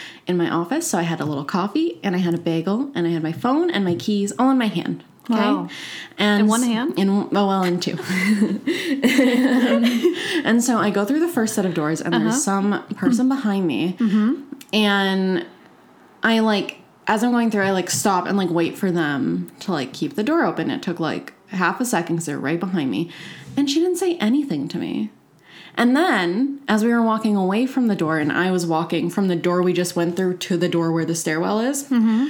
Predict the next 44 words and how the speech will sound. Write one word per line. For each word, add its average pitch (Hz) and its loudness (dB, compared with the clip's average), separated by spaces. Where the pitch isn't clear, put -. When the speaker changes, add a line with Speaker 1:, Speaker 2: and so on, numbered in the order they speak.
Speaker 1:
while 233 4
we 233 4
were 226 2
walking 208 2
there, 175 0
I, 202 0
like, 214 0
just, - -2
you 262 4
know, 190 2
loudly 175 2
to 196 -4
myself 165 0
and 240 2
mostly 233 0
for 196 -2
her 170 0
said, 180 0
"You're 180 2
welcome." 156 0
And 208 4
then 196 2
I 190 0
got 180 0
to - -4
the 190 0
door 165 2
where 175 2
the 175 0
stairs 285 0
were, 156 0
and 185 4
then 170 2
she 165 0
was 156 -2
going 120 -2
up - -8
the 165 -8
stairs - -8
with 165 -12
me - -6
as 165 -8
well, - -10
too. 185 -10